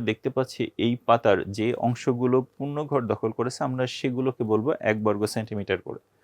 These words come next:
সেগুলো লাল রং দিয়ে চিহ্নিত করা আছে। দেখো, এদিক বরাবর এক, দুই, তিন, চার, পাঁচ, ছয়, সাত, আট, নয়, দশ, এগারো,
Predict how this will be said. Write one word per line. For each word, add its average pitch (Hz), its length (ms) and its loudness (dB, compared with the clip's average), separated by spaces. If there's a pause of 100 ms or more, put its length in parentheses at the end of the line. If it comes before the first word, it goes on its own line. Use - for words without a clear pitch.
(1080)
সেগুলো 139 380 6 (180)
লাল 131 160 10 (120)
রং 139 80 0 (100)
দিয়ে 135 200 4
চিহ্নিত 120 280 2 (100)
করা 131 220 6
আছে। - 200 -2
দেখো, 120 240 2
এদিক 110 200 2
বরাবর 113 260 2 (140)
এক, 117 80 0 (180)
দুই, 110 160 2 (140)
তিন, 110 200 2 (160)
চার, 104 200 6 (140)
পাঁচ, 107 200 4 (140)
ছয়, 107 300 0 (160)
সাত, 110 300 2 (600)
আট, 104 140 4 (180)
নয়, 104 220 2 (180)
দশ, 104 200 4 (160)
এগারো, 98 240 0